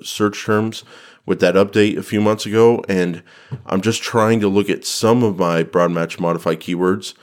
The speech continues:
but it, like you said, it's not been a long time. So a lot of them just have one click. I look at the search terms for them. There's nothing there right now. So the stuff I'm seeing,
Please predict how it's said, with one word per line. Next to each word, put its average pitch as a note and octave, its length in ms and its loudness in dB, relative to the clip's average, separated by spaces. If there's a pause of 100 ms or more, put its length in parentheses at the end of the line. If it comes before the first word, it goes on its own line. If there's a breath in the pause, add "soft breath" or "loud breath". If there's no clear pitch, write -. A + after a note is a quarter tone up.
(500 soft breath)
but G#2 160 4
it, G2+ 160 4 (180)
like F#2+ 200 -2
you G2 60 -6
said, F#2+ 180 2
it's F2+ 200 -6
not F#2+ 200 0
been F#2+ 120 -2
a F#2 40 0
long F2 220 0
time. A2+ 440 0
So F2+ 240 -2
a E2+ 40 0
lot F#2 180 2
of F2+ 80 -2
them F2 120 -4
just F2+ 200 -8
have E2+ 160 -2
one E2+ 160 -2
click. A2 540 0
I F2 80 -2
look F#2 200 0
at F2+ 60 -12
the E2 80 -6
search G#2+ 340 -6
terms F2 220 -4
for F2 160 -8
them. E2 280 -4 (440 soft breath)
There's F#2 200 -4
nothing F2+ 300 0
there E2 180 2
right C#2+ 160 -2
now. D2+ 200 -6
So E2+ 360 0 (300 loud breath)
the G2 80 -4
stuff C3 300 0
I'm G2 160 2
seeing, C3+ 720 0